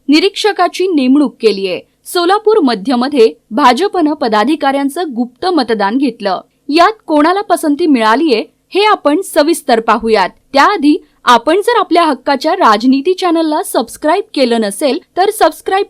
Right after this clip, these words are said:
करा, जेणेकरून आमचे अपडेट्स तुम्हाला लवकर मिळतील. लोकसभा निवडणुकीत सोलापूर भाजपचे उमेदवार राम सातपुतेंना मध्यमधून चांगली मते मिळाली. काँग्रेसच्या आमदार प्रणिती शिंदे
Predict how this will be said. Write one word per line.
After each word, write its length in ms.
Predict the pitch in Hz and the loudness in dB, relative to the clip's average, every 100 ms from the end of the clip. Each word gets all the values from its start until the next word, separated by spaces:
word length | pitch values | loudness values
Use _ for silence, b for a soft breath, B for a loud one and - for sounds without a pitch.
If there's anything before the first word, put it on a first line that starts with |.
| - | -2
करा, 260 | 226 185 - _ - 214 | 0 0 -2 _ -12 -2
जेणेकरून 560 | 233 226 254 311 349 | 2 2 0 -2 -2
आमचे 280 | 403 349 370 | -2 -2 0
अपडेट्स 580 | 349 311 403 370 370 - - | 0 0 0 -2 -4 -10 -2
तुम्हाला 400 | 269 269 254 311 | 0 2 0 0
लवकर 460 | 294 220 214 320 | 0 0 0 -2
मिळतील. 500 | 240 196 190 208 190 - _ _ _ _ 285 | 0 -4 -6 -6 -6 -10 _ _ _ _ 0
लोकसभा 460 | 339 427 466 427 | 0 2 0 2
निवडणुकीत 720 | 466 480 349 285 294 247 254 | 0 0 0 0 -2 -2 -4
सोलापूर 540 | - 311 285 339 349 370 | -4 0 2 0 0 -2
भाजपचे 640 | 254 208 254 294 339 359 339 | -2 -2 -2 -4 -6 -6 -4
उमेदवार 520 | 240 240 220 226 269 | -2 0 0 2 2
राम 220 | 254 220 | 2 0
सातपुतेंना 840 | 294 - 254 - 339 392 339 262 311 - 254 | 0 0 -2 -2 -4 0 2 2 0 -2 2
मध्यमधून 720 | 269 277 359 427 403 359 427 440 | 2 2 0 0 0 -2 -2 0
चांगली 320 | 277 262 370 | 0 2 0
मते 260 | 320 247 233 | 0 0 0
मिळाली. 460 | 226 208 202 196 - - | 0 -2 -2 -6 -12 0
काँग्रेसच्या 580 | - 320 381 403 - 359 | 2 4 2 -2 -4 -4
आमदार 520 | 392 240 226 226 254 | -2 0 0 2 0
प्रणिती 440 | 269 233 233 240 285 | -2 -4 -4 -4 -4
शिंदे 480 | - 262 311 190 | -2 -2 0 -2